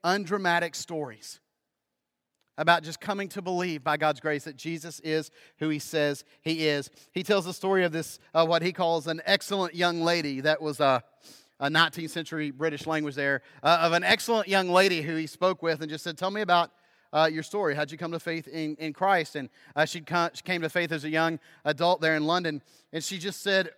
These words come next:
well, she said, "I just, I looked at him and he was compassionate and sinless. There was a, a beauty and a purity and a wholeness to him that I knew did not exist in me.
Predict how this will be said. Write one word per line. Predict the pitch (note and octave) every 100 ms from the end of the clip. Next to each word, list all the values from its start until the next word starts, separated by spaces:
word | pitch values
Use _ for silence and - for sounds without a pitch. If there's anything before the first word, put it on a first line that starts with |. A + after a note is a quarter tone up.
| _
well, | F3 E3+ A3
she | - F3+
said, | F3 D3
"I | F#3
just, | G3+ - - -
I | G3+
looked | G3 G#3+
at | G#3+
him | F3+ F3 D#3+
and |
he | D#3+
was | G3 D#3+ - - -
compassionate | G3 D3+ F3+ G#3+ - F#3 D#3+ D3
and | E3 D3+
sinless. | - - A3 G#3 D#3+ - - - - _ _ _ _ _ _ _ _ _ _ _ _ _ _ _ _ _ _ -
There | F3
was | F#3 D#3+
a, | - -
a | F3
beauty | D3 F3+ A3+ G#3 F3
and | D#3+ E3
a |
purity | D#3 - A#3 A3 F#3+ F3
and | E3
a | E3
wholeness | D#3 G#3 G#3+ G3+ F3 -
to |
him | E3+ D#3 C#3+ A2+ - _ -
that | D#3+
I | F#3+
knew | F#3 G3+ G3+
did | F3
not | E3 F3+ F3+
exist | C#3+ F3 -
in | F3 D#3+
me. | D#3+